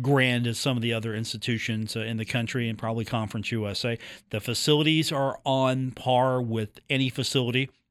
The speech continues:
in the country. There's a, a fan base that is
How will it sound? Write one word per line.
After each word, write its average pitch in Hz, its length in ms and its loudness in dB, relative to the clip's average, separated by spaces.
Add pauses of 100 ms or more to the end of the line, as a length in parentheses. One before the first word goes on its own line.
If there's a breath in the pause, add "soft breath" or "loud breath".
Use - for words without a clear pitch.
(160)
in 127 160 0
the 104 80 -2
country. 165 560 0 (800 soft breath)
There's 120 400 -2
a, 110 280 -10 (420)
a 113 60 -12
fan 139 440 4
base 135 300 4
that 117 120 0
is 98 300 -6